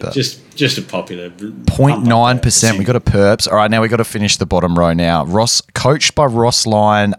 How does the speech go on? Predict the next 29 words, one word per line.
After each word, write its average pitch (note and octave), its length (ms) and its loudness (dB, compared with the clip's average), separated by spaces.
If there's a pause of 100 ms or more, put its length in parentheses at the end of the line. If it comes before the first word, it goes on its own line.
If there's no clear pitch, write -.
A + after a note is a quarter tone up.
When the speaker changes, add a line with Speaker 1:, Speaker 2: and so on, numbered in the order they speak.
Speaker 1:
under G#2 380 0
Saint G2 420 -2
Kilda F#2 300 -6
banner. E2+ 320 -2
So - 140 -4
this G2 140 -6
can G2+ 120 -8
be F#2+ 140 -4
in F2 100 -4
any, F2+ 300 -4 (560)
any G2 280 0
era F#2+ 220 2
there. F2+ 440 0
Stato, - 760 0
I F#2+ 60 2
reckon G#2 340 0
we'll G2+ 120 0
use F#2+ 260 0
your F#2 140 0
fossil F2+ 380 -2
knowledge F2+ 300 0
again F#2+ 340 -2
to - 60 -12
go F2+ 140 -2
back F2 240 -4
a - 40 -6
little F2+ 160 -2
bit - 120 -8
further. G2+ 320 -2